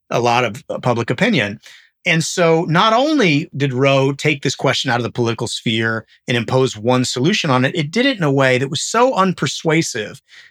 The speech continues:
as even to liberals like Lawrence Tribe and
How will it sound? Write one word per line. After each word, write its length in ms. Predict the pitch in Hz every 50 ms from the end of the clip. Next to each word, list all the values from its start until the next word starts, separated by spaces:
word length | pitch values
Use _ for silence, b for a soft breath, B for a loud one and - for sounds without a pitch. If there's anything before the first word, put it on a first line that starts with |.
| B _ -
as 160 | 135 131 -
even 300 | - 214 262 320 285 226
to 120 | - 170
liberals 520 | 147 175 240 277 220 143 110 101 - - -
like 240 | 131 131 120 -
Lawrence 360 | - 127 131 147 147 139 - -
Tribe 520 | - - 135 135 135 131 131 131 127 127
and 260 | 123 113 110 120 135